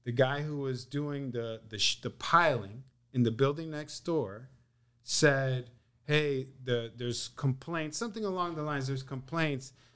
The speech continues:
And he said in his thing, and I don't know if I could say this on, on air, he said, "Fuck it, we'll buy them, buy him a new pool."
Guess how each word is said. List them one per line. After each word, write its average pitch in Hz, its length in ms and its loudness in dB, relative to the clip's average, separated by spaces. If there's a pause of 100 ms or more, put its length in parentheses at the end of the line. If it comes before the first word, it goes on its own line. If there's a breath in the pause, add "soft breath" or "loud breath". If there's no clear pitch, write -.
(240 soft breath)
And 131 160 6
he 175 140 4
said 165 300 -2
in 151 100 -4
his 135 160 -4
thing, 160 300 0
and 131 100 2
I 135 60 -2
don't 135 100 -4
know 135 80 -6
if 127 100 -8
I 127 100 -6
could 127 160 -12
say 135 180 2
this 120 260 2
on, 117 240 -2
on 120 180 0
air, 139 140 2
he 113 80 0
said, 110 180 -6
"Fuck - 440 -2
it, 131 100 -2
we'll 127 140 2
buy 147 240 4
them, 165 200 -12
buy 147 180 -6
him 156 100 -8
a 147 60 -6
new 143 140 -4
pool." 123 380 -4